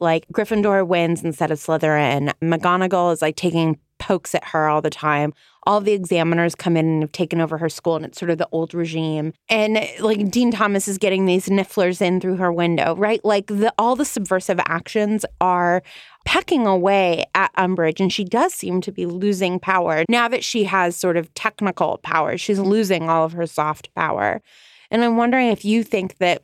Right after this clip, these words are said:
Gryffindor has done one too many victory laps and done one too many celebrations, and that is why she snaps the way that she does so violently at Hagrid and then at McGonagall.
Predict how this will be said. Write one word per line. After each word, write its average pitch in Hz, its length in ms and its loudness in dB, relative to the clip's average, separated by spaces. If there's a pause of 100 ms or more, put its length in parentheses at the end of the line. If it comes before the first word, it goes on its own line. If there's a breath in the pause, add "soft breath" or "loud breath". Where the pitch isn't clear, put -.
Gryffindor 190 760 2
has 196 180 0
done 180 240 2
one 175 220 2
too 190 160 -2
many 175 240 2
victory 240 500 0
laps 302 400 0
and 180 160 0
done 180 240 0
one 175 160 -2
too - 160 -10
many 170 300 -2
celebrations, 262 840 0 (340 soft breath)
and 226 180 2
that 190 140 4
is 185 140 -2
why 170 140 0
she - 220 -4
snaps - 640 -2
the 165 120 -2
way 156 180 2
that - 140 -4
she - 140 -4
does 156 320 0
so 175 720 0
violently 151 680 -2
at 107 140 -2
Hagrid 160 460 -4
and 143 120 -2
then 131 100 -2
at - 100 -6
McGonagall. 110 720 -2